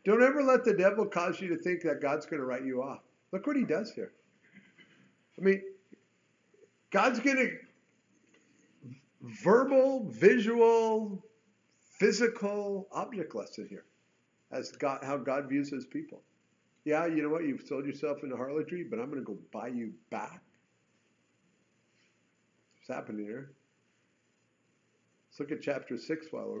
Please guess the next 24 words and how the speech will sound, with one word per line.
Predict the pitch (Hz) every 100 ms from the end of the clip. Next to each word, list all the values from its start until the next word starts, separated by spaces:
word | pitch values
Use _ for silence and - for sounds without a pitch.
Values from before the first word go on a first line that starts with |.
| -
while | 113 107
we're | 107 104
here. | 104 95 _ -
Verse | 120 123 -
one. | 135 117 - _ _
"Come, | - 185 156 - - _ _ _ - _ _ _ _ _
and | 131
let | 143 156
us | 156
return | 156 143 - 160
to | 160
the | 147
Lord. | 147 156 147 107 - _ _ _ _ _ _ _ _ _ _ _ - - _ _
For | - 160
he | 175
has | 180 156 135
torn," | 170 180 143 113
Hosea | 127 120 123 120
says, | 113 123 107 95 - _ _ _ -
"but | 147
he | 190
will | 196
heal | 185 214 247
us. | 135 107 - -